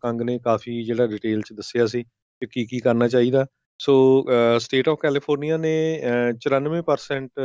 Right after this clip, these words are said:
ਪਾਪੂਲੇਸ਼ਨ, ਅ, ਇਕਤਾਲੀ ਕਾਉਂਟੀਜ਼ ਦੇ ਵਿੱਚ, ਅ, ਜਿਹੜਾ ਕਰਫਿਊ ਲਾਣ,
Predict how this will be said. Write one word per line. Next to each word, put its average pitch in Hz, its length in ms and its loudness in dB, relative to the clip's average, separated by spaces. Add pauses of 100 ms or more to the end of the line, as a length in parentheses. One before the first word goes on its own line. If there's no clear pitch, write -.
(160)
ਪਾਪੂਲੇਸ਼ਨ, 117 800 -4
ਅ, 117 880 -2
ਇਕਤਾਲੀ 131 420 0
ਕਾਉਂਟੀਜ਼ 120 480 -4
ਦੇ 117 100 2
ਵਿੱਚ, 110 420 0 (680)
ਅ, 113 40 -2
ਜਿਹੜਾ 120 260 2
ਕਰਫਿਊ 127 440 -2
ਲਾਣ, 110 260 0